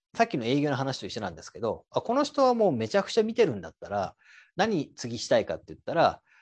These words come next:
いや、もうじゃあ相談、商談を申し込むか申し込まないか、そこ気になってるわけですよね。でも、最初の五分で見るのやめてる人って、そもそも商談とか個別相談とかセミナーとかじゃなくて、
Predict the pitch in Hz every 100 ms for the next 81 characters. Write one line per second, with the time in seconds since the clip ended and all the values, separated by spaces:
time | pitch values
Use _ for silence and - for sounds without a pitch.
0 | _ - 151 - 165 165 180 85 - _
1 | - 214 208 208 180 - 202 208 202 185
2 | 170 175 - 175 143 95 110 117 - 135
3 | 123 101 90 - 160 190 185 165 156 -
4 | 85 - - - - 131 185 _ _ _
5 | 240 190 - - - _ - 277 302 311
6 | 294 277 294 254 156 120 160 139 101 104
7 | 117 113 - 92 _ - 104 82 - 269
8 | 254 160 113 - 160 165 160 160 135 104
9 | 120 139 139 156 123 92 - - 117 123
10 | 127 123 85 85 85 _ - 92